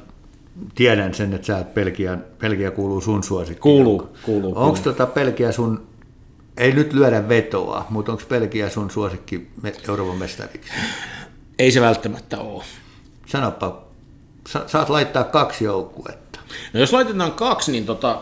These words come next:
Speaker 2: sit mä laitan, ö, Belgia ja Saksa.
Speaker 1: Mm, jaha, me-, meillä olisi eri ihan. Mulla on Italia, Ranska. Mä pidän Italiaa näitten kisojen mustana hevosena.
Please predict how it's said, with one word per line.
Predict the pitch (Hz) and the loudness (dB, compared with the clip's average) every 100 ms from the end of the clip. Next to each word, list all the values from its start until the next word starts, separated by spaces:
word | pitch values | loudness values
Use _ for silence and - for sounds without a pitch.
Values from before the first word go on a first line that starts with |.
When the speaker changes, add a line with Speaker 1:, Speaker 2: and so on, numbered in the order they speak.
| - | -8
Speaker 2:
sit | - 190 | -2 2
mä | 156 123 | 2 4
laitan, | 117 113 110 - - | 2 2 -2 -6 -8
ö, | 123 107 101 - - - - | -4 -2 -4 -12 -20 -20 4
Belgia | 143 120 110 98 | 6 8 4 2
ja | |
Saksa. | 98 104 - - - - - - - - - - - - - - - | -2 -6 -6 -10 -10 -20 -20 -16 -14 -14 -14 -16 -18 -20 -20 -20 -8
Speaker 1:
Mm, | 107 104 98 95 95 | -4 -4 -4 -6 -4
jaha, | 131 104 90 98 98 - - 123 | 0 -2 -2 -6 -8 -10 -12 -8
me-, | 127 120 | -4 -4
meillä | 120 113 | -2 -2
olisi | 107 - | -4 0
eri | 120 101 90 98 | 0 2 -2 -4
ihan. | 95 92 | -6 -6
Mulla | 117 135 101 | -6 -4 -2
on | 98 | -2
Italia, | 127 - 87 85 90 | -2 -2 -4 -4 -4
Ranska. | 98 90 - - - - | -4 -4 -8 -12 -16 -10
Mä | 101 | -10
pidän | 107 110 - | -6 2 6
Italiaa | 127 101 90 - - 90 90 - | 6 4 -2 -6 -8 -10 -10 -8
näitten | 92 - 95 92 | -10 -10 -14 -12
kisojen | 95 101 92 95 104 | -10 -10 -10 -12 -10
mustana | 107 107 - - 98 - - - - - | -4 -4 -6 -12 -12 -14 -16 -20 -20 -8
hevosena. | 107 95 - - 98 - | -4 -4 -6 -12 -14 -14